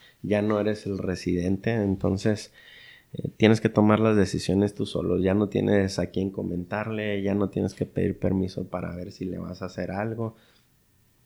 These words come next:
Entonces, eso es algo que nos, nos hace crecer en la especialidad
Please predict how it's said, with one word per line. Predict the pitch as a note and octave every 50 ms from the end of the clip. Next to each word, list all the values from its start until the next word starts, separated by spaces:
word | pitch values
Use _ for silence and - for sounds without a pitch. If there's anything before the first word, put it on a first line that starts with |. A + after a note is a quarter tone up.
| _ _ _ -
Entonces, | A#2 G2+ F2 - G#2 F#2+ F#2 F#2 - G#2+ G2+ F#2+ - - - _ _ _ _ _ _ _ _ _ _ _ _ _ _ _ _ _ _ _ _ _ -
eso | A#2 G#2 F#2+ - A#2 A2
es | G#2+ - - - _ _ _ _ _ -
algo | G2 G2+ G#2 A2 G#2+
que | A2 -
nos, | G2 G2 G2 F#2 F2+ F2 F2 - - - -
nos | G2+ G2+ G2 -
hace | G2+ G2 - -
crecer | - - G2+ F#2+ - G2 F#2+ F#2+ - - _ _ _ _ _ _ _ _ _ _ _ _ _ _ _ _ _ _ - - - _ - -
en | - A2 G#2
la | G2
especialidad | F#2+ F#2+ - - G2 - - F#2+ F2 F2 F2 F2+ G2+ A#2 - -